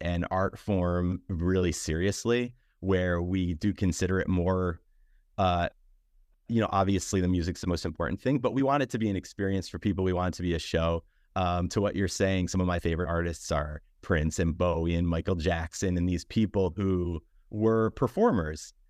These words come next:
And I've always been like that. Not only am I a singer and a songwriter, um, I, you know, performing is one of my favorite things. So, uh, any wa-, anything we can do to make it feel like an experience for people, we're gonna do. Um,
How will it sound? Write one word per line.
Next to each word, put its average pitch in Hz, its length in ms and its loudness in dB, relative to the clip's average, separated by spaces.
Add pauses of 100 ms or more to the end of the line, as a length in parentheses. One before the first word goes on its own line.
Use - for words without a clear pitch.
(220)
And 101 420 0
I've 117 160 2
always 110 320 2
been 98 180 2
like 87 260 0
that. 85 300 0
Not 90 180 -2
only 90 200 -2
am 82 120 0
I 82 80 -2
a 80 80 -2
singer 85 320 0
and 80 100 -2
a - 20 -6
songwriter, 80 800 -2
um, 71 420 -2 (140)
I, 78 220 -2 (220)
you 78 120 0
know, 80 100 -6
performing 82 440 0
is 73 60 -2
one 80 120 2
of 80 40 2
my 78 120 0
favorite 76 360 -4
things. - 300 -4
So, - 320 -2 (480)
uh, 57 320 -2 (220)
any 107 180 4
wa-, 92 300 0
anything 117 500 0
we 98 140 2
can 90 240 0
do 90 440 0 (520)
to 104 120 2
make 90 280 2
it - 180 -4
feel 87 160 2
like 82 180 0
an 82 80 2
experience 82 520 -2
for 76 120 -2
people, 78 460 0
we're 78 140 -2
gonna 76 180 0
do. 78 400 -2 (120)
Um, - 420 -6